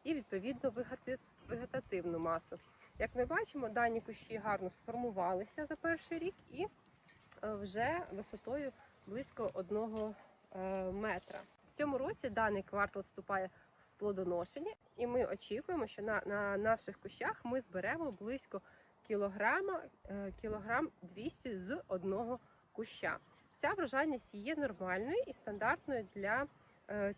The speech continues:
цього сорту. Це сорт у нас, е, дюк. Е, загрузка тут, як бачите, досить гарна і, е, ягода, е, досить,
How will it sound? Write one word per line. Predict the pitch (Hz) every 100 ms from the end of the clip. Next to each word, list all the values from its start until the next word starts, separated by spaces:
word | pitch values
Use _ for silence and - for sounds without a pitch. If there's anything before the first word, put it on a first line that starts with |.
| -
цього | 277 285
сорту. | - 196 170 - 165 -
Це | 302 381
сорт | - 311 370 -
у | 196
нас, | 196 240 - - - -
е, | 208 214 196
дюк. | 185 208 - - - - - - - -
Е, | 220
загрузка | 214 269 277 453 -
тут, | 269 294 - -
як | 208 214 226
бачите, | 214 - - 190
досить | 247 - 202 190 -
гарна | 226 214 202 220 349 - - - - -
і, | 247 262 269 254 -
е, | 214 208
ягода, | 247 302 381 349 247
е, | 233 - - - 202 202 -
досить, | 226 269 - 269 -